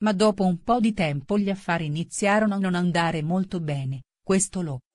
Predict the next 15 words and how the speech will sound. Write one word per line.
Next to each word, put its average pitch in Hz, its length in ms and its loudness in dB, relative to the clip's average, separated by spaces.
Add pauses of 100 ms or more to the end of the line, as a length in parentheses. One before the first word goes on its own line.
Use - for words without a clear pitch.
ha 180 120 -2
portato 202 520 -4
a 170 80 0
prendere 190 480 0
decisioni 202 640 0
non 196 180 2
proprio 262 460 -2
consone 196 560 0
e 165 60 2
a 165 60 2
vivere 175 380 0
una 147 160 -2
vita 214 380 -2
completamente 208 800 0
stregolata. 175 720 -6